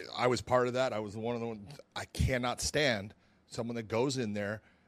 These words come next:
and tries to control another person for an amount of time and gets a win off of it. That is not what this sport is about. This sport is about finishing people. And if you go in there, you should know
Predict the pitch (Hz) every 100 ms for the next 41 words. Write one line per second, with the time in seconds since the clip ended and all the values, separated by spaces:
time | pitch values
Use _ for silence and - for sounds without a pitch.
0 | _ 113 107 92 - 120 - - - 101
1 | - 151 147 110 110 127 156 - 160 135
2 | - 98 95 _ - 113 107 101 117 143
3 | 151 - 175 139 95 92 - _ - -
4 | 101 92 107 120 107 156 127 85 - 90
5 | - 127 123 92 135 113 101 107 - 113
6 | 95 92 127 101 135 - 139 123 92 85
7 | 107 107 - _ 120 107 - 90 80 87
8 | - - _ - - - - 110 107 -
9 | _ _ - 120 101 101 127 196 165 175
10 | 156 156 156 123 107 104 139 139 - 180
11 | 196 170 175 113 80